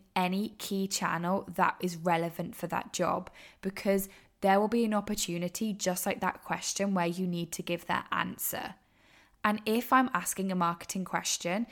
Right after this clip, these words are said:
typically two to three minutes is what I want as a response. So it's not too long, but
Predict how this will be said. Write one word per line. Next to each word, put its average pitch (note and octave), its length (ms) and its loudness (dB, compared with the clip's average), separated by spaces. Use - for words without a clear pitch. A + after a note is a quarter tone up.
typically F#3+ 720 0
two G#3 240 -2
to - 140 -6
three A#3 240 0
minutes F3+ 420 -2
is F#3 100 -6
what F3 220 0
I F#3 80 0
want E3+ 320 -2
as E3+ 160 -6
a E3+ 60 -2
response. - 720 -6
So - 140 -4
it's - 180 -2
not G3 220 0
too C#4+ 200 2
long, G#3 580 4
but G3+ 480 6